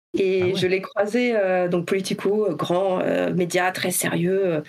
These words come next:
Speaker 1: euh, sur les politiques européennes, et cetera. Et je l'ai croisé une soirée,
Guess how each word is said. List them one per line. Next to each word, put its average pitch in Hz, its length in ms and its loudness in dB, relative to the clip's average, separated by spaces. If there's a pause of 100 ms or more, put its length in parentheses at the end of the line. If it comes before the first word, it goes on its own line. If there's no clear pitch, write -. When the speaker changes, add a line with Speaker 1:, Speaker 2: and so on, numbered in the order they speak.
(440)
Speaker 1:
euh, 160 240 2
sur 170 200 0
les 165 120 0
politiques 170 560 -2
européennes, - 460 -2
et - 60 -4
cetera. - 400 -2 (520)
Et 208 80 2
je 202 100 0
l'ai 196 80 0
croisé 214 380 0
une 254 120 0
soirée, 208 540 0